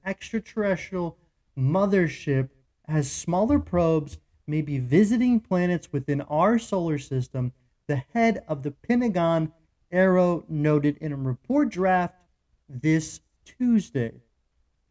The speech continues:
An aerial interstellar object could be, potentially be partner craft that has released many small probes during its close passings to Earth in operational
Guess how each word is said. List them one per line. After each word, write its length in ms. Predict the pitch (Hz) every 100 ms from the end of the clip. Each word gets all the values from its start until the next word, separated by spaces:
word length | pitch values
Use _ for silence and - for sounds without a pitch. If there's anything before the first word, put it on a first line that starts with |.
| _
An 180 | 165 165 165
aerial 480 | 185 196 190 180 - _ _
interstellar 520 | 185 196 - 202 185 170
object 460 | 160 170 156 175 -
could 140 | 151
be, 120 | 147
potentially 680 | 139 - 139 214 214 233 233
be 460 | 151 165 175 175 - _ _ _
partner 320 | 175 202 208 196
craft 440 | - 156 160 -
that 120 | 147
has 160 | 135 127
released 480 | 135 143 165 156 -
many 320 | 143 165 233
small 380 | 226 - 220 214
probes 580 | - 170 160 156 139 - _ _ _
during 200 | 147 147
its 200 | 143 135
close 420 | - - 180 185 - -
passings 540 | 156 143 - 151 131
to 160 | - 151 -
Earth 260 | 160 147 143 _ -
in 160 | 156 -
operational 1080 | 160 170 - 190 165 160 156 - 151 156 147